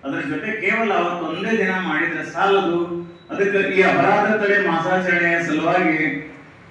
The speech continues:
ಜೊತೆಗೆ ಇದನ್ನೊಂದು ಮಾದಕ ದ್ರವ್ಯದ ಕುರಿತ ಜಾಗೃತಿ ಕಾರ್ಯಕ್ರಮವನ್ನು ಹಮ್ಮಿಕೋಬೇಕು ಅಂತಕ್ಕಂಥದ್ದು ಸದಿಚ್ಛೆ ನಮ್ಮ ಮೇಲೆ ಡಿ ಸಿ ಸಾಹೇಬರು ಇರೋದ್ರಿಂದ ಅದಕ್ಕೆ ಇವತ್ತಿನ ದಿನ ನಾವು ಮೇನ್ ಟಾಪಿಕ್ ಅನ್ನ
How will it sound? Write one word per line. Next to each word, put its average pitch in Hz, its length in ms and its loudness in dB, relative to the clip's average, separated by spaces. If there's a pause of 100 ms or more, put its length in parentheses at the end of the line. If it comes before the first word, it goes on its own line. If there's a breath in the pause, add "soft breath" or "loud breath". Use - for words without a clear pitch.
(380)
ಜೊತೆಗೆ - 680 4
ಇದನ್ನೊಂದು 175 760 0 (520)
ಮಾದಕ 190 500 2
ದ್ರವ್ಯದ 196 420 6
ಕುರಿತ 180 280 2 (500)
ಜಾಗೃತಿ 208 460 0
ಕಾರ್ಯಕ್ರಮವನ್ನು 180 760 -2
ಹಮ್ಮಿಕೋಬೇಕು 170 800 0
ಅಂತಕ್ಕಂಥದ್ದು 151 1040 -2 (280)
ಸದಿಚ್ಛೆ 185 460 2
ನಮ್ಮ 147 560 0 (220)
ಮೇಲೆ 143 360 0
ಡಿ 143 180 8
ಸಿ 170 160 2
ಸಾಹೇಬರು 165 320 0
ಇರೋದ್ರಿಂದ 151 640 0 (680)
ಅದಕ್ಕೆ 185 280 -6
ಇವತ್ತಿನ 190 340 -2
ದಿನ 190 140 2
ನಾವು 180 460 2
ಮೇನ್ 226 340 2
ಟಾಪಿಕ್ 185 420 2
ಅನ್ನ 185 160 -2